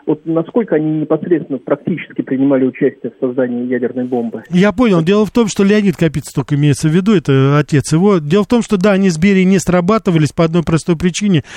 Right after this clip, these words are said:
Speaker 2: Капица был уже, э, выдающимся ученым. Более того, у Капицы был об-, опыт работы за границей в Кевендишской лаборатории. Более того, он привез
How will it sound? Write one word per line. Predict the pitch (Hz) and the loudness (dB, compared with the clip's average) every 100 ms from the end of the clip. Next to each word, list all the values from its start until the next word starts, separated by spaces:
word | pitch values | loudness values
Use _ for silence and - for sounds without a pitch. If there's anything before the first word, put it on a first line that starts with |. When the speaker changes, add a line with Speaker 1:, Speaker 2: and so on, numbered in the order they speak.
| - - | -18 -6
Speaker 2:
Капица | - 180 226 214 | -2 2 2 2
был | 180 196 | 2 4
уже, | 185 165 208 185 | 4 4 2 2
э, | - | 2
выдающимся | 156 143 135 131 131 143 170 180 190 - 151 - 156 | 4 6 4 0 0 2 4 4 2 0 -4 0 0
ученым. | 151 160 127 127 | 2 0 2 2
Более | 139 185 147 | 2 2 2
того, | 127 131 | 2 0
у | |
Капицы | 147 156 202 190 | 0 0 0 0
был | 165 175 | 2 2
об-, | 175 165 | 2 2
опыт | 175 180 175 160 | 0 0 0 0
работы | 160 160 175 175 151 - - - | 2 2 2 2 0 -4 -20 -8
за | 117 165 | 0 2
границей | 156 170 170 185 - 165 | 2 2 2 0 2 0
в | 135 | 0
Кевендишской | - 175 160 147 - 156 151 151 | 0 2 2 0 0 2 4 4
лаборатории. | 147 139 151 151 160 123 | 4 4 0 2 2 2
Более | 123 190 175 143 | 2 2 2 2
того, | 135 | 2
он | 165 | 2
привез | 165 196 190 180 202 143 - | 2 2 4 4 4 2 -2